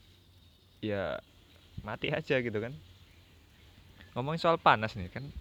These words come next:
panas ya. Panas tuh nggak dingin. Jadi karena nggak dingin, kita tuh biasanya berkeringetan gitu, Kak, kalau panas gitu. Apalagi hari ini suhunya tuh tiga puluh dua derajat.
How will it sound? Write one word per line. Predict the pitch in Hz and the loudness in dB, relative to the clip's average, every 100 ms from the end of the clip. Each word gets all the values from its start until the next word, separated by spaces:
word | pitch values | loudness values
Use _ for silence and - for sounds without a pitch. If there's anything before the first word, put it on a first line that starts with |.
| - | -8
panas | 113 110 131 - | -4 0 0 -2
ya. | 90 90 - | -6 -8 0
Panas | 110 117 | 2 2
tuh | 156 143 | 0 2
nggak | 104 | 4
dingin. | 113 123 101 | 4 2 2
Jadi | 101 135 135 - - - | 0 0 -4 -10 -20 -18
karena | - 120 127 120 | -4 -2 0 0
nggak | 104 | 0
dingin, | 156 156 104 127 - - - - - - - | 0 -2 -2 -6 -18 -20 -20 -20 -20 -20 -8
kita | 113 127 | 2 4
tuh | 151 156 - - | 4 -2 -8 0
biasanya | 104 120 | 2 2
berkeringetan | 143 120 - 127 123 - 110 95 | 0 0 2 0 0 0 -2 -2
gitu, | 87 | -6
Kak, | - 90 - | -4 -6 -4
kalau | 101 98 - | -4 -2 2
panas | 104 107 107 | 2 2 -2
gitu. | 92 - - - - - | -10 -12 -20 -20 -20 -8
Apalagi | 98 98 101 151 131 - - - | 2 2 4 4 2 0 -10 -18
hari | - 104 101 104 | -4 0 2 2
ini | 101 110 139 156 - - - - - - - - - - | 0 0 -2 -2 -6 -16 -20 -20 -20 -20 -20 -20 -20 -12
suhunya | - 117 107 104 110 | 0 2 2 2 0
tuh | 156 156 - - - - - - - - - - | 2 0 0 -10 -20 -20 -20 -20 -20 -20 -14 -8
tiga | - 101 | 0 0
puluh | - 110 | 0 -6
dua | 101 98 | -4 -4
derajat. | - 101 - 98 | -2 -4 -4 -8